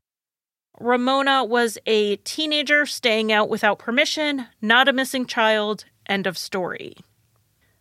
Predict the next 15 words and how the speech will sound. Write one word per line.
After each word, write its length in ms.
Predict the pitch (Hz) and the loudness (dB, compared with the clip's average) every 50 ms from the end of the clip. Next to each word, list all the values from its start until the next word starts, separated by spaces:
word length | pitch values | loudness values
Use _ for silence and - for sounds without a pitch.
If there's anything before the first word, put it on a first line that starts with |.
| _ _ - | _ _ -4
And 120 | 277 294 | 0 0
this 160 | 330 330 - 285 | 0 2 2 2
always 320 | 247 233 226 226 220 - | 4 4 4 2 0 0
bothers 520 | - 202 202 196 202 196 208 202 190 - | 2 4 4 4 4 4 0 0 -2 -2
me. 360 | 202 214 208 208 208 214 202 - _ _ _ _ _ | -4 -4 -4 -2 -4 -4 -6 -10 _ _ _ _ _
Families 480 | - 349 370 392 392 440 427 392 - | 2 4 4 4 4 2 0 0 0
are 80 | 392 370 | 0 -2
not 420 | 339 320 294 285 277 285 294 - | 0 2 4 4 6 6 4 2
listened 460 | - 269 294 311 - - 349 302 277 - | 2 -2 -2 -2 -2 -4 -4 -2 -2 -4
to 240 | - 262 240 220 | -2 -2 0 0
when 160 | 190 208 214 226 | 0 0 0 -2
it 100 | - - | -2 -6
comes 360 | - - 262 262 269 262 - | -4 -4 -4 -4 -4 -6 -10
to 500 | - - 269 262 254 254 254 247 240 - - _ | -10 -8 -4 -4 -2 -2 0 -2 -2 -4 0 _
expectations 1000 | 240 262 254 - - 277 262 269 - - 277 269 254 - 277 262 247 226 - - | 0 0 0 -2 -2 -2 -2 -2 -4 -6 -4 -4 -2 -2 -2 -2 -4 -4 -6 -12